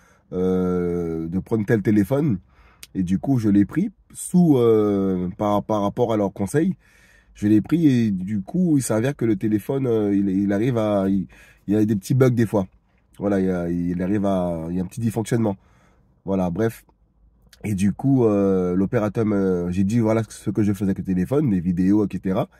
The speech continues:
Et que le téléphone, euh, il a un dysfonctionnement. Et du coup, euh, et du coup, le,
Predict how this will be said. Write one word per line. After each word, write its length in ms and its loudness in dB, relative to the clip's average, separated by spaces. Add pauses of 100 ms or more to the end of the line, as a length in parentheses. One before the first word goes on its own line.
(480)
Et 120 -2
que 120 -2
le 140 4
téléphone, 480 2
euh, 160 2
il 100 2
a 60 2
un 60 2
dysfonctionnement. 600 -2 (600)
Et 100 0
du 180 2
coup, 320 0
euh, 1040 -2
et 60 -4
du 180 -4
coup, 280 -4
le, 120 0